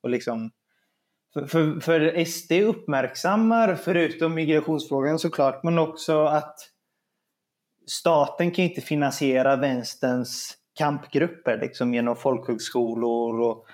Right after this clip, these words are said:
genom andra liksom bidragssystem, studieförbund, all den här skiten. Och då blir man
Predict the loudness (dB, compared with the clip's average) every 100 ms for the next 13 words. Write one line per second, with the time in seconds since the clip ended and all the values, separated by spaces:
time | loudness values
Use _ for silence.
0 | -20 -20 _ _ _ -4 0 0 0 -2
1 | -2 -2 0 0 0 -8 _ _ _ _
2 | -2 -2 0 -2 -2 -10 -12 -4 2 4
3 | 4 0 -2 -2 0 0 0 2 2 2
4 | -2 -2 -2 0 2 2 2 2 4 4
5 | 4 0 -8 -14 -2 -2 -2 -8 -4 -2
6 | -4 -10 _ _ _ _ _ _ _ 0
7 | 2 2 0 2 4 4 4 4 4 4
8 | 2 0 -2 -6